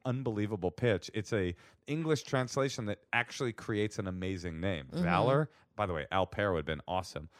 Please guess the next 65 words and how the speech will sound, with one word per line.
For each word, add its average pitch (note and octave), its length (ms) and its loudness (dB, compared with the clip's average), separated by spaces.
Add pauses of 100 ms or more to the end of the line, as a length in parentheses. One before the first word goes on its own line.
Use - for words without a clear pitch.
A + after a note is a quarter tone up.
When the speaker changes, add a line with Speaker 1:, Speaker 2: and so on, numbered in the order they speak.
(160)
Speaker 1:
But F#2+ 200 -2
Speaker 2:
But A3 100 8
Speaker 1:
Valor, F3+ 340 12
Speaker 2:
Alper F#3+ 300 8
is E3+ 80 0
a E3+ 80 0
little, D#3+ 320 4
like C#3+ 120 8
Speaker 1:
Valor's G3 280 6
a A#2+ 60 4
dope C3 420 8
name. C3+ 420 2
I'm F#3+ 220 2
straight D3+ 300 4
up B2+ 160 2
can't E3 240 -2
believe C3 320 0
they A#2+ 140 4
didn't B2 240 0
just A2+ 200 -2
go, G2+ 260 4
"Oh C3 160 12
my C3 200 4
God, A2 360 8
that G#2 160 10
was F#2+ 180 2
great." A2+ 440 8
<laughs> - 60 -20 (300)
we B2 180 8
are A2+ 120 10
on A#2+ 220 8
board. C3 260 10
But A#2+ 120 6
then D#3+ 120 8
I E3+ 40 8
realized C#3+ 280 8
Speaker 2:
Oh, C#4 40 12
maybe C#4+ 160 10
Speaker 1:
they, C#4 60 0
Speaker 2:
we E4+ 60 10
Speaker 1:
they - 80 10
Speaker 2:
should - 60 8
have D#4 100 10
another D4 240 10
kid, D4 300 6
Moshe. B3+ 340 6
We C4 100 -2
can B3 140 4
name A#3 200 4
it A#3 120 2
Valor. G#3+ 520 6
Speaker 1:
Oh, B2+ 160 10
uh, B2 220 8
and B2+ 100 2
then G#2 100 2
call A#2 240 10
them G#2 240 8
and G#2 100 4
be F#2+ 80 6
like, F#2 220 6
"How A2+ 100 2
about F#2+ 180 4
now, G#2+ 200 6
Speaker 2:
<laughs> F#2+ 60 2
Speaker 1:
motherfucker?" F#2 500 0